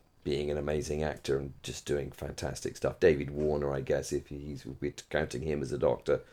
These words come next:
Well, I guess everyone's a doctor now, so, um, <laughs> I, so I,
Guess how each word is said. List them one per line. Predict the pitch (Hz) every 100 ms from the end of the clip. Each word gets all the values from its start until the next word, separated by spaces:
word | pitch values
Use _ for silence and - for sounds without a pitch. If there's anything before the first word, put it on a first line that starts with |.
| -
Well, | 131
I | 156
guess | 156
everyone's | 170 143 82 80
a |
doctor | 85 64 -
now, | 80 73 71
so, | - 80 82 -
um, | 80 82 80 - - - - - - - - -
<laughs> | - - - - - - - - - - -
I, | 107
so | 110
I, | 131